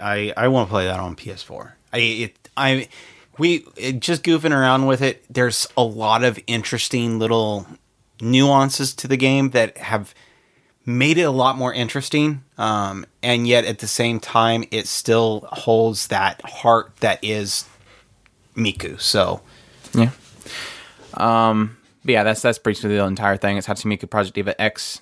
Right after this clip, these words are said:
Speaker 2: is going to come to both P S four and P S Vita, and they will have physical editions as well. So that's also showing that the, uh, the physical releases they did with Diva X or Project Diva Second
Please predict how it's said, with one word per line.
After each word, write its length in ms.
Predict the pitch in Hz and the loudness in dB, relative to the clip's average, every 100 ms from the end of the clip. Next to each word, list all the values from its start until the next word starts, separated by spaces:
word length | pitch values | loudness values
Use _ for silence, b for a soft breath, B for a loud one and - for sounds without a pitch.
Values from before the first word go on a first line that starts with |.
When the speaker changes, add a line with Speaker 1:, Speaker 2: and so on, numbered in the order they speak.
| - | -10
Speaker 2:
is 160 | 101 | -8
going 200 | 95 98 | -4 -4
to 60 | 95 | -4
come 320 | - 95 98 | -4 -4 -4
to 500 | - 95 95 95 92 - | -4 -2 0 0 -2 0
both 280 | 110 104 - | 0 0 -2
P 160 | - | 0
S 100 | 160 - | 2 2
four 280 | 143 139 - | 2 2 2
and 340 | 120 139 139 | 0 -2 -6
P 140 | - 127 | -6 -4
S 80 | 120 | -4
Vita, 340 | 135 147 107 | 0 2 2
and 100 | 113 | 0
they 60 | 113 | -2
will 60 | 107 | -2
have 320 | 131 139 143 | 0 0 0
physical 380 | - 185 214 208 | -2 -2 0 0
editions 360 | 151 127 120 110 | 2 -2 -4 -4
as 100 | 113 | 2
well. 280 | 147 135 | 4 4
So 140 | 113 104 | 2 2
that's 300 | 110 - - B B B B B | 2 0 -8 B B B B B
also 260 | 131 - | 2 2
showing 360 | 123 - 110 107 | 0 4 4 4
that 120 | 104 | 0
the, 300 | 107 104 104 104 - | 0 0 0 -4 -6
uh, 460 | 104 104 101 92 104 - | -2 0 0 -2 -4 -6
the 100 | 104 | -4
physical 340 | - 110 104 | -2 -2 -2
releases 320 | 98 98 104 | 0 0 -2
they 80 | 101 | -4
did 120 | 95 | -2
with 300 | 101 98 - | -2 -2 -6
Diva 340 | 110 104 101 - | -4 -4 -4 -6
X 300 | 98 - - | -10 -10 -10
or 140 | 101 | -6
Project 280 | 101 123 113 | -2 -4 -4
Diva 200 | 117 104 | -6 -4
Second 480 | 101 113 110 104 - | -4 -4 -4 -6 -10